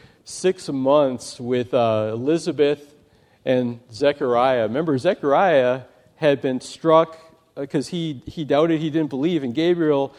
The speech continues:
uh, told him he was going to be, uh, mute, not able to speak until the child was born. And we, we'll see also clues he was probably deaf as well, 'cause they have to make hand signals to him. And think of Elizabeth. She has the greatest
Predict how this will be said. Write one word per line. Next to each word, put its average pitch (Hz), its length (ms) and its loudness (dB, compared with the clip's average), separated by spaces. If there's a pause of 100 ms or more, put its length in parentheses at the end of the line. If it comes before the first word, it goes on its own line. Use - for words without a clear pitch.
(220)
uh, 120 300 2 (300)
told 190 220 4
him 160 60 0
he 202 100 -2
was 220 140 0
going 202 200 2
to 196 120 -6
be, 160 380 -6 (240)
uh, 139 160 0
mute, 165 640 0
not 160 260 4
able 185 220 4
to 147 120 -4
speak 208 520 -4
until 156 220 -4
the 147 100 -2
child 170 380 2
was 139 140 -2
born. 147 540 -2 (500)
And 139 500 0 (440)
we, 170 200 -4
we'll 147 180 -6
see 208 160 0
also 208 240 4
clues 180 240 2
he 185 60 0
was 165 100 0
probably 214 280 4
deaf 160 340 4
as 127 140 -2
well, 165 260 8
'cause 156 140 -4
they 165 60 2
have 160 120 2
to 175 80 0
make 147 160 0
hand 185 280 -2
signals 143 420 -2
to 143 120 0
him. 127 260 0 (340)
And 156 100 -4
think 302 120 4
of 226 100 4
Elizabeth. 165 680 2 (260)
She - 140 -2
has 311 120 4
the 190 60 0
greatest 226 360 2